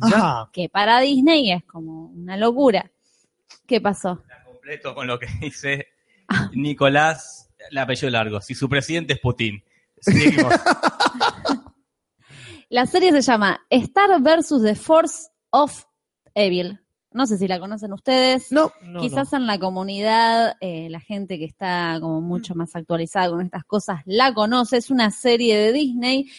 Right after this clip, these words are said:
Speaker 3: em, que es la segunda serie dirigida y escrita por una mujer. Sucede que est-,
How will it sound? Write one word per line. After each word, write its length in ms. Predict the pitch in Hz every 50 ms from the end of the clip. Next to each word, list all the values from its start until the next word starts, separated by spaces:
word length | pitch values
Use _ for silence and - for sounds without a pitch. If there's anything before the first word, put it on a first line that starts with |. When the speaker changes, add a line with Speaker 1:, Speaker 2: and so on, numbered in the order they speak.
| - - - - - _ _ _
Speaker 3:
em, 760 | - 233 226 220 220 214 208 214 208 208 202 202 208 202 - - _
que 120 | - 294
es 80 | 311 294
la 180 | 320 330 311 277
segunda 540 | - - - 262 277 302 320 339 330 302
serie 640 | 285 - - 311 320 277 320 320 311 277 240 214 - 202
dirigida 560 | 196 202 220 208 233 - - 285 294 302 285 247
y 60 | 220
escrita 480 | 220 220 - 247 262 262 254 277 254
por 140 | 202 208 208
una 200 | 220 247 247 240
mujer. 500 | 220 220 - - - 277 269 247 262 - _ _ _ - - _ _ _ _ _ _ _ _ _ _ _ _ _ _ _
Sucede 480 | - - 285 277 - - 349 349 339 269
que 100 | 254 262
est-, 140 | 262 262 -